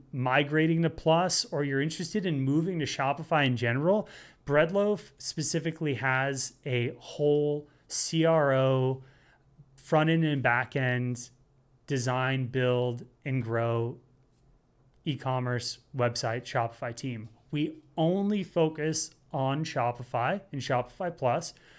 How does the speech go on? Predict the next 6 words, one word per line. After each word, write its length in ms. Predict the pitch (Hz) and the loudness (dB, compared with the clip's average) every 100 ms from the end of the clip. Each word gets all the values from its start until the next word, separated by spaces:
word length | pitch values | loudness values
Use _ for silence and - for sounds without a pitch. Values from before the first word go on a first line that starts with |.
| - | -12
We're 80 | - | -6
Shopify, 540 | 139 147 139 - 147 139 | -2 0 0 0 0 2
Shopify 520 | 135 135 135 143 135 | 2 -2 -2 -4 -2
Plus 240 | 143 135 | -4 -4
partners, 600 | - 190 196 190 226 202 - - - - | 0 2 2 2 0 -2 -12 -20 -20 -4
and 460 | 151 160 165 165 | 0 2 2 0